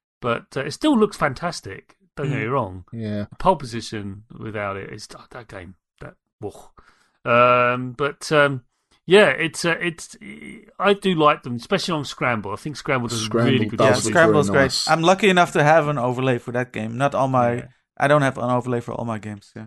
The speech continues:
Speaker 3: Mm.
Speaker 1: Yeah, the, I mean, I even got one for Mindstorm, which is actually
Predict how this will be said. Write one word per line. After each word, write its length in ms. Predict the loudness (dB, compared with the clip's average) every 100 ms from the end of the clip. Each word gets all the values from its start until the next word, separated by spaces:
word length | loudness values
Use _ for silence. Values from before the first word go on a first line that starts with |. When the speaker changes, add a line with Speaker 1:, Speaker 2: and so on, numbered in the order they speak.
| -10
Speaker 3:
Mm. 180 | -6 -2
Speaker 1:
Yeah, 200 | -2 -4
the, 180 | -8 -8 -4
I 60 |
mean, 160 | 0 0
I 40 |
even 140 | 0 0
got 120 | 0
one 160 | -2 -4
for 140 | -6
Mindstorm, 560 | -4 -4 -4 -10 -10 -10
which 140 | -14
is 120 | -16 -16
actually 300 | -16 -18